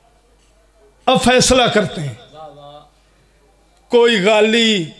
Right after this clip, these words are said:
कोई मुकस्सर, फैसला अब करते हैं। वो कहते थे, "चार सवाल शिया सुन्नियों से,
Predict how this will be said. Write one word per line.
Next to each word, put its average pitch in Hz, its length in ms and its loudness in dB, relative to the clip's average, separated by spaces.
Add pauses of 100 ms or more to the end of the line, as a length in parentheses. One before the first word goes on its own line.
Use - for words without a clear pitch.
(600)
कोई 220 240 2
मुकस्सर, 214 680 0 (960)
फैसला 254 460 2
अब 214 180 0
करते 190 260 -4
हैं। 147 200 -14 (960)
वो 269 120 0
कहते 277 240 -2
थे, 302 120 -6
"चार 269 500 -2
सवाल 208 640 -2 (720)
शिया 254 360 0
सुन्नियों 226 420 -4
से, 143 220 -12